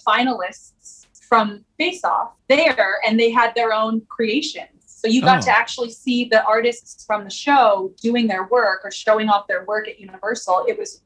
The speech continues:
Speaker 1: really cool to
Speaker 2: Nice.
Speaker 1: see, like, the innovative new crowd of F X artists with some crazy creatures that you've never seen before, 'cause that's literally their job,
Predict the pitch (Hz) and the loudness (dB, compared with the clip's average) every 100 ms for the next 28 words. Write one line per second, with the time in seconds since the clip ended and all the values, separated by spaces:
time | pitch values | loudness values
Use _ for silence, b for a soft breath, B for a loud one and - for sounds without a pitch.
0 | _ 226 233 214 - 185 - - _ _ | _ 2 4 2 -6 -6 -4 -6 _ _
1 | _ - 160 175 185 233 220 208 - - | _ -10 -4 -4 2 4 4 2 -2 -2
2 | 233 - 254 254 240 233 226 220 214 _ | 0 4 6 6 6 6 4 0 -4 _
3 | _ _ _ _ 214 220 269 277 - 247 | _ _ _ _ -2 4 4 4 0 4
4 | 220 220 208 - 214 202 196 196 - _ | 6 6 2 -2 -2 -2 -2 -8 -18 _
5 | - 214 220 226 226 - 226 208 214 214 | -2 0 0 -2 -2 -4 -2 -2 -4 -8
6 | - 208 - _ - - 220 220 - - | -10 -10 -12 _ -20 -4 0 0 -2 2
7 | 254 269 269 - 254 240 240 226 190 196 | 4 4 2 -2 -4 -4 -4 -6 -6 -10
8 | 190 214 220 247 - 220 208 202 185 180 | -6 0 0 0 -2 -4 -4 -4 0 0
9 | 185 208 208 - 220 240 269 285 262 226 | -2 -6 -4 -4 0 4 4 4 2 0
10 | 190 180 - 170 - | 0 0 0 -2 -2